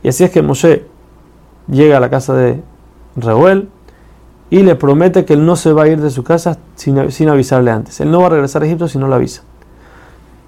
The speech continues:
Y Reuel le da a su hija Tzipporá para que se case con ella. Después de esto,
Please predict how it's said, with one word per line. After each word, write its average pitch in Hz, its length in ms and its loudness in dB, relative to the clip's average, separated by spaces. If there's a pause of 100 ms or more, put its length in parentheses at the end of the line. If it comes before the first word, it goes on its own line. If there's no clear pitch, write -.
Y - 60 -12
Reuel 147 400 4
le 151 80 4
da 156 100 2
a 156 40 -2
su 160 120 -4
hija 147 160 0
Tzipporá 143 520 -2 (460)
para 131 180 0
que 123 80 -2
se 117 80 -10
case 127 240 -2
con 113 140 -4
ella. 101 180 -8 (2000)
Después 180 320 2
de 185 80 4
esto, 180 400 0